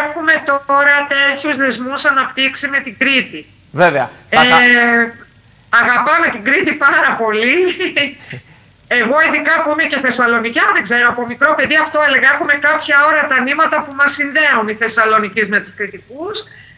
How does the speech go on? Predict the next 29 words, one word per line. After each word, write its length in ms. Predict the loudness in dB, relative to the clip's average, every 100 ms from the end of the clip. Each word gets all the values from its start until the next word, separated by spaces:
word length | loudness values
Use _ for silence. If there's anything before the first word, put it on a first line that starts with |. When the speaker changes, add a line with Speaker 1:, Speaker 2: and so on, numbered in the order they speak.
| -8
Speaker 1:
Ε, 100 | 0 2 4 4 2 -2 -16 -8
μετά 200 | 0 4
Speaker 2:
Διαχρονικά. 680 | 6 6 6 4 4 6 6
Speaker 1:
με 40 | 4
τον 100 | 0
κύριο 260 | -2 0 2 2
Μαρκάκη, 560 | 2 2 2 0 -2 -4 -6 -14 -20 -20 _ -12
συγκινητικότατη 1300 | -6 -2 -2 0 0 0 -2 -4 0 0 2 0 -2
η 40 | -4
προσφορά 600 | -2 -2 -2 0 2 2 0
του 80 | -2
και 80 | -4
η 40 |
προσέγγιση, 640 | -2 -2 0 0 0 -4
δηλαδή 340 | -2 0 0 0 0
εγώ 220 | 0 0 0
δεν 100 | -2
μπο-, 140 | -4
δεν 140 | -2 -2
μπορώ 240 | 2 2 2
να, 40 | -2 -8 -20 _ -4
τα 60 | -2 0
λόγια 260 | -2 0 -2
είναι 120 | -2 -2
φτωχά, 280 | -4 0 0
δεν 100 | 0 0
βρίσκω 300 | -2 0 0
λέξη 380 | 2 0 -2 -6
να 220 | -6